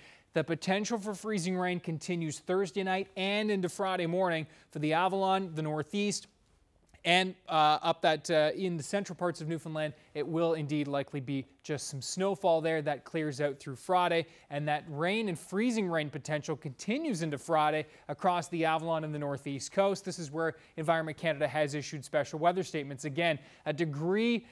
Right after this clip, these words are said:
difference will make a big difference in terms of how much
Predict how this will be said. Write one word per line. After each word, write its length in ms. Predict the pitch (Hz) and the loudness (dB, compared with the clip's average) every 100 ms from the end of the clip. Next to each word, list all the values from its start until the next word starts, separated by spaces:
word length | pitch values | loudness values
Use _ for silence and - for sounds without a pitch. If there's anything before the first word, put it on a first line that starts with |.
| - _ _ _ _ _ - | -20 _ _ _ _ _ 0
difference 560 | 151 220 - 160 156 - | 8 8 8 -4 -4 -2
will 180 | 165 165 | 2 2
make 360 | 165 185 185 | 4 2 2
a 120 | 185 170 | 2 4
big 260 | 165 202 | 6 6
difference 400 | 180 185 190 170 | 6 2 0 -4
in 80 | 170 | -4
terms 320 | - 180 165 | -2 -2 0
of 120 | 160 | 0
how 200 | 131 170 | 2 2
much 280 | 190 196 - | 2 0 -2